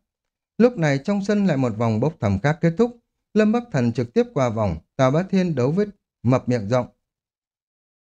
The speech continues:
Trận chiến này diễn ra lâu hơn một chút so với dự liệu, ba miệng rộng sử dụng cật kiếm của mình một cách rất xuất chúng,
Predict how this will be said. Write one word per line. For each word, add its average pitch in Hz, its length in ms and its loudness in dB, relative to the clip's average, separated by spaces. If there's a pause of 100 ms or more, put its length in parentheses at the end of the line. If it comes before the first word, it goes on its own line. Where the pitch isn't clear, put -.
(400)
Trận 143 160 4
chiến 180 220 0
này 143 180 0
diễn 156 220 -2
ra 147 140 0
lâu 135 240 0
hơn 139 180 0
một 90 200 -2
chút 233 200 0
so 117 160 -2
với 131 140 0
dự 135 180 -2
liệu, 120 300 0 (180)
ba 208 160 2
miệng 143 260 0
rộng 127 220 -2
sử 110 180 -4
dụng 113 260 -4
cật - 220 0
kiếm 180 240 2
của 156 80 0
mình 104 220 2
một 85 160 -6
cách 135 200 -4
rất 208 180 0
xuất 220 260 -2
chúng, 151 260 2